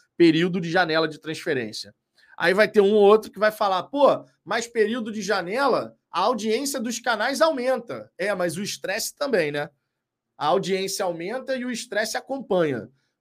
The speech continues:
Porque o que a gente tem de torcedor ansioso, que começa a reclamar que o Botafogo não tem ambição,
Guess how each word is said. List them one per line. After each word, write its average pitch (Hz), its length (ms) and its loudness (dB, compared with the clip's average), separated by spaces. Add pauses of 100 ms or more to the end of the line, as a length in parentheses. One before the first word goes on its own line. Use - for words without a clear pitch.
Porque 151 240 -4
o 175 80 0
que 175 80 -6
a 175 80 0
gente 175 300 -10
tem 202 180 -4
de 208 80 -10
torcedor 190 560 -6
ansioso, 165 720 0
que 139 100 -18
começa 165 400 -6
a 147 60 -6
reclamar 156 580 -6
que - 60 -20
o - 20 -18
Botafogo 151 460 -8
não 151 120 -10
tem 151 140 -8
ambição, 165 720 -2